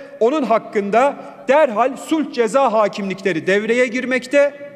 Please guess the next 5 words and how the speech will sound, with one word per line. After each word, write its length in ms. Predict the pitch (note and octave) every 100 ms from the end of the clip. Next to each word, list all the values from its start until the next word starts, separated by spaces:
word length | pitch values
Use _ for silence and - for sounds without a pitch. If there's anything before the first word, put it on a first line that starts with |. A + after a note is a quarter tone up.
| - - - _ _ _ _ _ -
ve 80 | A#3
adeta 1000 | - C4 D#4 B3 - A#3 C#4 - - -
yargısız 560 | D#3 G#3+ A#3 A#3+ D4 B3
infaz 420 | A3 F#3+ A3+ F#3+
yapmaktadır. 720 | F3 C#3+ - A#2+ - F#2+ -